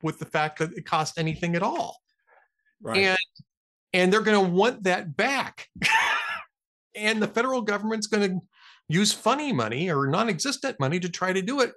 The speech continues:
Speaker 1: uh, right up to the time that the, the entire thing collapses, because
Speaker 2: Well
Speaker 1: nobody's serious about this.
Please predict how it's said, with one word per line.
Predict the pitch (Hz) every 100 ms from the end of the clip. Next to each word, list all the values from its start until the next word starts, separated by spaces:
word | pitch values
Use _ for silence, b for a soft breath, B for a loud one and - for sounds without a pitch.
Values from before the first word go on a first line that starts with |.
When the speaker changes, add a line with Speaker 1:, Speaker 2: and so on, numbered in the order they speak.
| -
Speaker 1:
uh, | -
right | 190 320
up | 427
to | 339
the | 208
time | 185 180 185
that | 196
the, | - -
the | 175 185 -
entire | 208 226 208 190
thing | 202 202
collapses, | - 107 - - - - - _ _ b b -
because | 156 151
Speaker 2:
Well | 151 165
Speaker 1:
nobody's | 247 302 277 226 -
serious | 262 254 143 -
about | 127 117 -
this. | 107 117 -